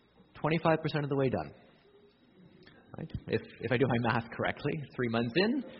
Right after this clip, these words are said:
twelve months a year, uh, one quarter of the way done. So good. Good on you for, uh, for persevering so far. And we won't ask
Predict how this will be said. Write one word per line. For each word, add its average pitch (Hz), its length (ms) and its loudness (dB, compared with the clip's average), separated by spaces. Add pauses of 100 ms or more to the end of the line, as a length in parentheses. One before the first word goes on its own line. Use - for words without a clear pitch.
(140)
twelve 110 240 2
months 113 240 0
a 120 40 -2
year, 131 380 4 (160)
uh, 104 220 0 (460)
one 170 260 6
quarter 185 340 6
of 151 120 2
the 156 80 2
way 139 240 6
done. 104 260 0 (500)
So 156 600 4 (220)
good. 247 340 6 (920)
Good 220 140 10
on 262 240 10
you 131 180 4 (140)
for, 147 360 6
uh, 143 260 6
for 135 100 0
persevering 156 760 6 (460)
so 147 340 4
far. 120 400 8
And 117 400 2
we 113 80 0
won't 117 240 2
ask 113 200 0